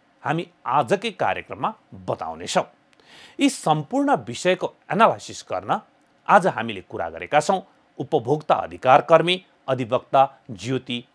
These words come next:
बानियासँग। अहिले तत्काल राज्यले चाह्यो भने वर्तमान अवस्थामै उपभोक्तालाई पेट्रोलियम पदार्थमा राहत दिन सक्छ कि सक्दैन? सक्छ भने कति दिन सक्छ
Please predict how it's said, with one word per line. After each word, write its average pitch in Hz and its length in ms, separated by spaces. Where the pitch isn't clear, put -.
बानियासँग। 95 720
अहिले 320 220
तत्काल 208 540
राज्यले 113 480
चाह्यो 101 320
भने 110 320
वर्तमान 185 640
अवस्थामै 180 720
उपभोक्तालाई 139 720
पेट्रोलियम 165 640
पदार्थमा 123 560
राहत 139 460
दिन 135 300
सक्छ - 440
कि 202 320
सक्दैन? 120 500
सक्छ - 340
भने 226 240
कति 247 340
दिन 113 220
सक्छ - 320